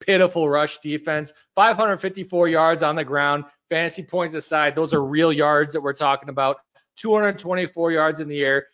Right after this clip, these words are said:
sixty-two to twenty-six. I mean, U N C just wiped the floor with these guys. They shouldn't have even been playing, really. It looked like the best team in the nation playing a bunch of scrubs, Woj.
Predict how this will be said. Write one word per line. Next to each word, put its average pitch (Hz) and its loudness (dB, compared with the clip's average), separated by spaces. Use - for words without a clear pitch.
sixty-two 208 -2
to 170 -6
twenty-six. 160 -4
I 160 0
mean, 156 -4
U 214 2
N 170 0
C 185 -10
just 151 -10
wiped 202 0
the 165 2
floor 196 2
with 208 4
these 131 -6
guys. 131 0
They 151 -6
shouldn't 220 -6
have 175 0
even 147 -6
been 135 -4
playing, 165 -2
really. 127 -2
It 156 -4
looked 190 0
like 233 0
the 147 -4
best 196 0
team 233 -6
in 202 -2
the 175 -2
nation 165 -2
playing 170 0
a 165 0
bunch 175 0
of 151 -8
scrubs, 175 -2
Woj. 123 -4